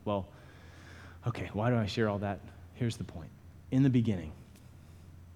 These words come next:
in the beginning, God created everything good, good,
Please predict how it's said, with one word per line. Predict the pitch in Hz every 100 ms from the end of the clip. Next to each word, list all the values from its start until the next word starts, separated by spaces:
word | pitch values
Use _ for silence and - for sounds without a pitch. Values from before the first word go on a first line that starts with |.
| - - - - - - -
in | 127
the | 135
beginning, | 120 117 110 95
God | 92 98
created | 95 101 98
everything | 98 95 90 85
good, | 92 95 92 90 - - -
good, | 98 90 85